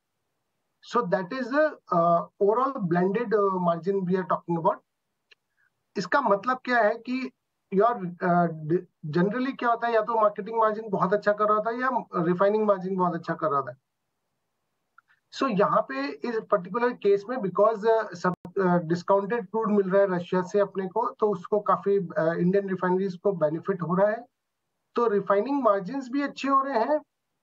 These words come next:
और marketing margin जो मैं highlight करना चाहूंगा यहाँ पे, क्यू वन एफ़ वाई ट्वेंटी फ़ोर में जो डीजल मार्जिन है वो नाइन पॉइंट एट रुपीज per liter है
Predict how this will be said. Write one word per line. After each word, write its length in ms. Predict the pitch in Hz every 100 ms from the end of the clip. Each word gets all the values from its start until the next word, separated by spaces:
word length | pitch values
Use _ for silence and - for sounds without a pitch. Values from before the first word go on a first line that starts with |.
| -
और 120 | 359
marketing 500 | 226 202 262 247 277
margin 400 | 247 226 254 269
जो 160 | 247 247
मैं 200 | 240 220
highlight 400 | 175 196 220 -
करना 200 | 214 220
चाहूंगा 380 | 196 214 220 226
यहाँ 240 | 214 185
पे, 160 | 180 240 - _ _ _ _ _ _
क्यू 240 | 254 277
वन 460 | 254 170 214 202 175 -
एफ़ 100 | 190 220
वाई 140 | 240 233 _ _ -
ट्वेंटी 340 | 202 196 240
फ़ोर 360 | - 196 208 196
में 240 | 175 143 - _ _ _ _ _ _ 170
जो 280 | 151 226 226
डीजल 420 | 170 190 208 302
मार्जिन 440 | 240 196 180 214
है 180 | 190 208
वो 140 | 247
नाइन 420 | 226 190 185 247 226
पॉइंट 320 | 254 262 - 202
एट 280 | 240 190
रुपीज 380 | 220 175 254 269 -
per 140 | 262 240
liter 380 | 190 175 214 175
है 220 | 131